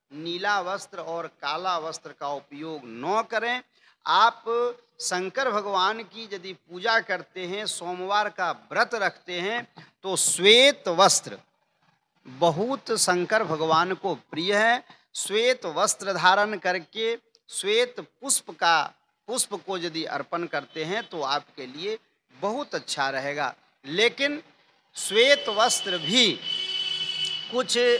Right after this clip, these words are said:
जगह वर्जित होता है, जैसे कि सधवा महिलाएं विशेष रूप से श्वेत वस्त्र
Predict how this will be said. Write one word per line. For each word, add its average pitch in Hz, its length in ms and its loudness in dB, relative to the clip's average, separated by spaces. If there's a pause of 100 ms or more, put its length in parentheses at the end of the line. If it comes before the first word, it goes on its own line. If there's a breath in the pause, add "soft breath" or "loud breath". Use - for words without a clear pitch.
(460)
जगह 196 220 4 (140)
वर्जित 208 460 0
होता 147 340 -4
है, 131 240 -6 (260)
जैसे 175 420 -6
कि 214 380 -10 (300)
सधवा 180 560 0
महिलाएं 165 720 -2 (140)
विशेष 196 460 -6
रूप 170 160 -14
से 220 240 -8
श्वेत 190 420 -6
वस्त्र 156 360 -8